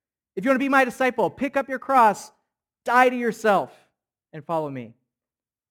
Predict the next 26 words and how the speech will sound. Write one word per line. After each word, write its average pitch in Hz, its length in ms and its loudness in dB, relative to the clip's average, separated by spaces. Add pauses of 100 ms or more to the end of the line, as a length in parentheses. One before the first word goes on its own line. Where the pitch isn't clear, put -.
(540)
Not 180 140 -2
very 196 120 -2
much 190 200 -4
concerned 190 320 -12
about 180 180 -10
self-preservation. 139 840 -12 (2250)
And 208 140 0
when 240 80 0
we 240 100 0
think 294 200 -6
about 240 240 -2
how 226 140 2
the 220 80 2
rubber 220 220 0
meets 220 180 -4
the 170 100 -10
road, 170 320 0
how 190 200 -2
idolatry 208 640 0
might 202 180 -4
lead 190 160 -4
to 180 100 -8
injustice, 160 1000 -8 (720)
we 170 80 -18
talked 190 180 -8
about 180 320 -2